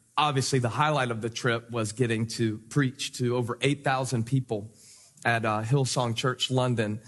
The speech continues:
and just encourage them. And I always like to tell you where I have been to preach or where I'm going to preach 'cause you're there with me, at least those of you who do something.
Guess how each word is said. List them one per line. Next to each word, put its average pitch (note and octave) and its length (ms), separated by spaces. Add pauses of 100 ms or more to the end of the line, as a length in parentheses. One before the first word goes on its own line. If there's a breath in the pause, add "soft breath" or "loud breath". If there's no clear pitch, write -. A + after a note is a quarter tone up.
(420 loud breath)
and A2+ 160
just A#2+ 200
encourage C3+ 560
them. B2 380
And G2 160 (600 soft breath)
I B2+ 40
always D3+ 280
like C#3 200
to B2 60
tell C#3+ 220
you C3 140
where A#2+ 200
I A2+ 140 (320)
have B2+ 280
been B2 220
to A#2 100
preach A#2+ 360
or A2+ 40
where B2 140
I'm A2+ 120
going C3+ 240
to G#2 60
preach A#2 360
'cause A2+ 160
you're C#3+ 120
there C#3 160
with D#3 220
me, G2+ 180 (580 loud breath)
at A#2 120
least B2+ 220
those B2+ 220
of A2+ 100
you B2 120
who A2+ 300 (280)
do C3+ 160
something. A2+ 300